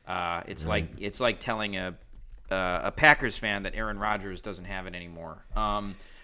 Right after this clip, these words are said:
Speaker 1: but, uh,
Speaker 2: Hmm.
Speaker 1: yeah. So anyway, he was, he was well under that, and we both had the under. Uh, Josh Hader, forty-four point five saves. Uh, I had the over, and you had the under on that, and I think you hit that, you hit that one, Jeremy.
Speaker 2: Did I? Yeah. Um, combined, it, yeah,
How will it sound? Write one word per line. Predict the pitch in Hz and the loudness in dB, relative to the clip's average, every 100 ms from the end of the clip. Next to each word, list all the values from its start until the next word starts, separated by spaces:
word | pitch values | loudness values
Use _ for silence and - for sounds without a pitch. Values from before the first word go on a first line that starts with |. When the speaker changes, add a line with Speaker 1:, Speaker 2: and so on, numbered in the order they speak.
| - - | -20 2
Speaker 1:
but, | 127 120 117 - - | 6 6 4 -4 2
uh, | 120 117 113 | 6 6 6
Speaker 2:
Hmm. | 151 | 8
Speaker 1:
yeah. | 226 165 | 12 12
So | - 175 | 10 6
anyway, | 170 156 139 | 6 6 4
he | 123 151 | 4 2
was, | 131 | 0
he | 151 | 0
was | 143 117 | -2 2
well | 127 117 | 2 4
under | 117 110 | 2 2
that, | 107 107 | 2 0
and | 107 | 0
we | 107 | -2
both | 98 98 | -2 -2
had | 104 85 | -2 -2
the | 92 | -4
under. | 87 87 82 - - - - 117 | -4 -6 -8 -12 -18 -18 -6 2
Uh, | 120 117 | 4 4
Josh | 123 170 196 | 6 6 6
Hader, | 208 220 196 120 | 4 6 6 4
forty-four | 160 175 170 160 160 | 2 4 4 4 2
point | 160 160 135 | 2 -2 -2
five | - 139 131 | 4 6 6
saves. | - 143 151 165 143 | 2 6 6 6 2
Uh, | 120 | 2
I | 117 98 139 | 4 4 4
had | 156 | 4
the | 127 120 | 2 0
over, | 123 147 156 165 | 2 2 4 2
and | 143 123 | 2 0
you | 131 | 2
had | 120 | 2
the | 110 | 2
under | 92 127 117 98 | -2 0 0 0
on | 95 | -2
that, | 92 95 98 | -2 -2 -4
and | 92 | -4
I | 98 | -8
think | - 127 - | -4 -6 -2
you | 120 | -2
hit | 117 113 | 0 0
that, | 104 101 117 | 2 2 2
you | 127 | -2
hit | 127 - | 0 2
that | 101 85 | 2 0
one, | 85 87 | -4 -8
Jeremy. | 90 87 92 90 - - - - - - | -4 -4 -4 -6 -10 -16 -18 -18 -20 -4
Speaker 2:
Did | 101 104 | 0 2
I? | 104 | 2
Yeah. | 104 104 98 95 95 110 107 | 2 2 2 0 2 2 4
Um, | 104 101 101 - - - | 4 2 -2 -6 -14 -14
combined, | - 104 98 107 107 107 110 | -2 0 4 6 6 4 4
it, | 117 113 | 0 2
yeah, | 120 120 | 2 0